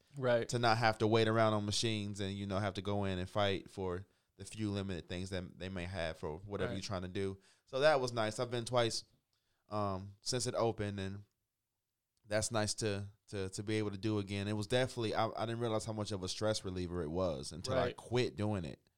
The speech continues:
Speaker 2: And now that I'm back at it, you know, it is another form of meditation, you know what I mean? Just a, another way of getting your mind off of life.
Speaker 1: Right.
Speaker 2: And even though, you know, you,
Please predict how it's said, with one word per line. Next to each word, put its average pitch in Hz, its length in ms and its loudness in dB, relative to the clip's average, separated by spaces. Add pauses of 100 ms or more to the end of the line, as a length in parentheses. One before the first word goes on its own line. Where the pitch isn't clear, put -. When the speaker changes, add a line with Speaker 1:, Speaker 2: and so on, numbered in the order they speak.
(680)
Speaker 2:
And 104 120 -2
now 107 180 4
that 104 80 0
I'm 98 140 0
back 104 320 4
at 85 220 2
it, 78 100 -4
you 101 160 -2
know, 92 180 0
it 107 140 2
is 120 160 2
another 107 300 0
form 98 200 -2
of 95 80 -2
meditation, 95 720 -2 (100)
you 98 120 -8
know 92 160 -2
what 92 80 -2
I 87 40 -2
mean? 92 220 -4
Just 98 220 -4
a, 95 120 -2
another 98 300 0
way 92 220 2
of 80 160 -4
getting 95 240 -2
your 90 100 -2
mind 90 320 -2
off 82 160 -2
of 64 80 -4
life. 78 500 2 (200)
Speaker 1:
Right. 117 280 -4 (100)
Speaker 2:
And 101 140 -4
even 101 220 0
though, 98 160 2
you 95 160 0
know, 90 160 0
you, 87 140 -4